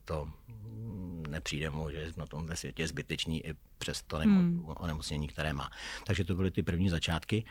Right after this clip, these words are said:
Speaker 1: a, mm, my jsme vždycky byli, eh, s bratrem lidé, kteří měli široký rozhled a možná i ty cesty, které nás potom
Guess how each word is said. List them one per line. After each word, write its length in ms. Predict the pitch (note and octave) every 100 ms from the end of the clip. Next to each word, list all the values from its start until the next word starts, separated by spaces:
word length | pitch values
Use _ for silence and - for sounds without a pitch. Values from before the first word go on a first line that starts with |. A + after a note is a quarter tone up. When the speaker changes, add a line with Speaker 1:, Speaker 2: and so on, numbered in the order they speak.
| - - - - - F#2+
Speaker 1:
a, 460 | F#2 E2+ E2 E2
mm, 1080 | E2 F2 E2+ E2 E2 D#2+ D#2+ D#2+ D#2+ E2 D#2+ D#2+
my 100 | D#2
jsme 400 | - E2+ E2+ E2+ E2+ - G#2
vždycky 520 | F#2 F2 - - E2
byli, 600 | D#2+ D#2+ E2 E2 E2 E2+
eh, 1300 | F2 E2+ E2 E2 D#2+ D#2+ D#2 - - - - - -
s 100 | F2
bratrem 800 | D#2+ D#2 - E2 E2 E2 E2 F#2+ G#2+ A2+ G2
lidé, 460 | E2 D2 D#2+ D#2
kteří 360 | D2+ - D#2+ D#2+
měli 240 | E2 E2
široký 640 | D2+ D#2+ D2+ - D#2+ D#2+ D#2+
rozhled 500 | D#2 D#2+ E2+ D#2+ - -
a 460 | D#2+ D#2+ D#2+ D#2+ G2 - -
možná 500 | F2 D#2+ E2+ D#2+ D#2+
i 140 | -
ty 120 | D#2+ E2+
cesty, 380 | F2 - E2
které 260 | C#2+ D#2 D#2
nás 200 | D#2 D#2+
potom 680 | - D#2 E2+ E2 D#2+ D#2